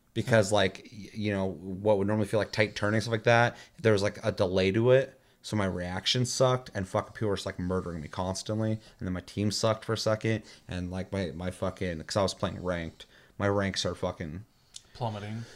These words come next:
Speaker 1: plummeting, yeah. So I was like, "Ah." So then I looked it up, and there's a bunch of problems going on with that game right now because, uh, who the fuck released it? I think it was Deep Silver
Speaker 2: Deep
Speaker 1: or whatever.
Speaker 2: Impact, Deep Throat.
Speaker 1: Um, it was the guys who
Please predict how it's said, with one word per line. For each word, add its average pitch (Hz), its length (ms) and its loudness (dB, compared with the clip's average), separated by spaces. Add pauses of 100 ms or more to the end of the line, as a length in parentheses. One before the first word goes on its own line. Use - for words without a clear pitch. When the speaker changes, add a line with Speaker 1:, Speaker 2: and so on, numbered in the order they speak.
(200)
Speaker 1:
plummeting, 139 460 12
yeah. 135 180 12
So 135 120 6
I - 20 4
was 113 80 4
like, 113 160 0
"Ah." 147 360 4
So - 120 0
then 131 140 8
I 135 40 10
looked 131 220 6
it 113 80 6
up, 113 200 6
and 104 100 2
there's 110 180 6
a 101 100 2
bunch 101 420 0
of 95 80 -8
problems 95 320 2
going 98 160 0
on 92 80 0
with 92 80 -4
that 92 140 -4
game 95 200 -2
right 92 100 -2
now 92 200 -2
because, 92 480 -2
uh, 87 420 -4 (1160)
who 165 120 -6
the 156 80 -6
fuck 139 280 -6
released 95 360 -4
it? 71 140 -8
I - 80 -14
think 117 140 -6
it 120 60 0
was - 340 -4 (560)
Deep 113 180 -2
Silver 131 420 4 (1000)
Speaker 2:
Deep 107 100 -2
Speaker 1:
or 113 60 4
whatever. 117 320 6
Speaker 2:
Impact, 120 240 -2 (180)
Deep 98 180 -14
Throat. 98 160 -14
Speaker 1:
Um, 101 920 2
it 117 60 0
was 104 100 0
the 107 80 -2
guys 120 400 6
who 104 400 2